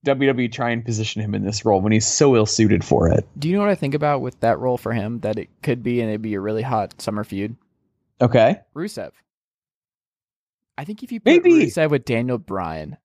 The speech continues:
Speaker 2: I think they would obviously have a great match. I think
Speaker 1: Yeah.
Speaker 2: Rusev just, I think it would be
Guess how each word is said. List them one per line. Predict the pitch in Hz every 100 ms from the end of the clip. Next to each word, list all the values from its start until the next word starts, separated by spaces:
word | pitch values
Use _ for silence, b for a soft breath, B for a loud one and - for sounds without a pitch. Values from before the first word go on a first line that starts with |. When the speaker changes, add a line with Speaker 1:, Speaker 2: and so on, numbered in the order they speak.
| -
Speaker 2:
I | 131
think | 160 151
they | 131
would | 117
obviously | 107 117 - 117
have | 107
a | 104
great | 101 -
match. | 71 73 - -
I |
think | 131 147 147 - 120
Speaker 1:
Yeah. | 160 117 147 139
Speaker 2:
Rusev |
just, | 135 127 - - -
I | 139
think | 160 175
it | 214
would | 202
be | 147 127 107